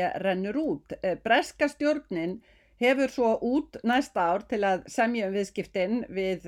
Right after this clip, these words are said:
E S B til framtíðar og það er öldungis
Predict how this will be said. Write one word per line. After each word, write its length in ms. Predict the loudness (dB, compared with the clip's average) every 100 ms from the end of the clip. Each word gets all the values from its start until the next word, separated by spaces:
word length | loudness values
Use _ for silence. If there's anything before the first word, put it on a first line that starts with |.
| -6
E 240 | -2 -2
S 80 | -2
B 160 | -6
til 240 | -6 -4 -6
framtíðar 880 | -4 -2 0 -2 -2 -2 0 -2 -4 -12 -20 _ _
og 100 | -4 2
það 60 | 6
er 160 | 6
öldungis 500 | 6 2 0 0 -4